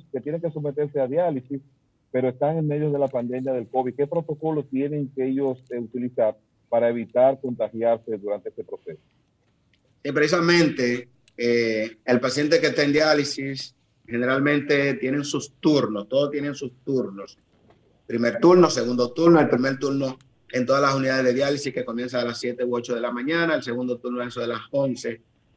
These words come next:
Speaker 2: y doce del mediodía. Los pacientes, eh, vienen en su tiempo para evitar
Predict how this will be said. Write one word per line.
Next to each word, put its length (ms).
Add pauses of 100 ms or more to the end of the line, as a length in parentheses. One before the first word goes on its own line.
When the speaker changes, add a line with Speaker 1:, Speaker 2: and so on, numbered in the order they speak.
(140)
Speaker 2:
y 120
doce 260
del 140
mediodía. 600 (400)
Los 140
pacientes, 880 (540)
eh, 640 (420)
vienen 640
en 140
su 200
tiempo 400
para 200
evitar 580